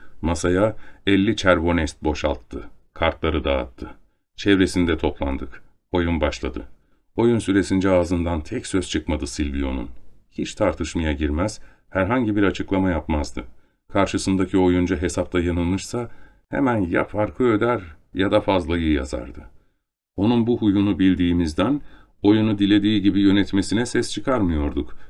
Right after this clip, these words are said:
Fakat alaya kısa bir süre önce atanmış yeni bir subay vardı aramızda. Bu arkadaş bir ara dalgınlıkla hesapta bir yanlışlık yaptı. Silvio her zamanki gibi düzeltti hesabı. Silvio'nun yanıldığını sanan subay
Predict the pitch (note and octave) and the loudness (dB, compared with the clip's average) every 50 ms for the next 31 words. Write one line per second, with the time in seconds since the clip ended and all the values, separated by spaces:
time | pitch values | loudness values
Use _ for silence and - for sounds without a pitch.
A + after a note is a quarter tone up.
0 | - - - - - F#2 F2+ - F2+ F2+ - F#2 F2+ F#2+ F#2 F#2+ F#2 - - F2+ | -14 -18 -16 -10 -8 -6 -2 -2 -2 0 2 2 2 2 2 2 0 0 -2 -2
1 | - G2+ F#2 F2+ F2+ E2+ - - F2+ E2+ F2 F2 F2 F2 E2+ F2+ F2+ F2+ E2+ - | 0 0 0 2 2 0 2 0 2 2 2 2 2 2 2 2 2 2 2 0
2 | F#2 E2+ F2+ F2+ F2+ F2 - F#2+ F#2 G2+ A#2 A2+ A2 G2 - - F2+ F#2+ F#2 F2+ | 0 0 0 0 0 0 0 2 2 2 2 0 -2 -2 -2 -2 0 2 2 2
3 | E2 D2+ D#2 D2 C#2 C#2 D2 C#2+ C2 - D#2 C#2+ C#2+ C2+ - - C#2+ - - - | 4 2 0 0 0 -2 -4 -4 -2 -2 -4 -4 -4 -4 -6 -6 -6 -6 -6 -12
4 | - - - - - - - - - F#3 D#3+ D3 A#2+ - A#2+ A#2+ A2+ G#2+ - - | -16 -18 -20 -20 -20 -16 -8 -4 0 2 2 2 0 0 -2 -2 -2 -2 -2 -4
5 | - - A#2 F#2+ F#2 F#2+ F#2 - - G2+ G2+ G#2 G2+ A2 A2+ A2+ A#2+ A#2 - A#2 | -2 0 0 2 2 0 0 2 2 2 2 2 2 2 2 2 0 0 0 -2
6 | G#2+ G2+ G2+ - G2+ G2+ - - A2 G2 F#2+ G2 F2+ F2 F#2 F2 F2+ F2 E2+ D#2+ | -2 -2 -2 -2 -2 -4 -2 -2 -2 2 4 4 4 4 2 2 2 2 0 -2
7 | - D#2+ - - - D2 - - - - - - - - - - - - - _ | -4 -8 -8 -4 -2 -4 -2 -4 -4 -6 -6 -6 -6 -12 -14 -16 -20 -20 -20 _
8 | - - - - F#2 E2 D#2 E2 F2 F#2 G2 F#2+ - - B2+ B2 G#2+ F#2+ G2 G2 | -18 -6 0 2 2 2 4 4 4 4 4 2 0 -2 -2 0 0 2 2 4
9 | G2 G2 F#2 - G#2 F#2 F2 F2+ F2+ A2+ A2 G2 F#2+ F#2 F2+ F#2 F2+ - - F2 | 4 4 4 2 2 2 2 0 -2 -2 0 0 0 2 2 2 2 2 2 2
10 | D#2+ D2 C#2+ - D2 D2 C#2+ C2+ C#2+ C2+ - - - - - - _ _ _ _ | 2 2 -2 -2 -2 -2 -2 -2 -4 -6 -6 -8 -12 -14 -18 -20 _ _ _ _
11 | - - - A#2+ B2 A#2 A#2+ B2 B2 A#2+ A#2+ A#2 A#2 A2 A2 A2+ A2 G#2 G2+ G#2 | -12 -4 -2 -2 0 2 2 2 4 4 4 2 2 2 2 2 2 2 2 4
12 | G#2+ G#2 G#2 G2 - G2+ G2 G2+ G2 F#2 - - F#2 F2+ G2 G#2+ G#2 - | 4 4 2 2 0 0 2 2 2 0 0 -2 -2 0 2 0 0 -2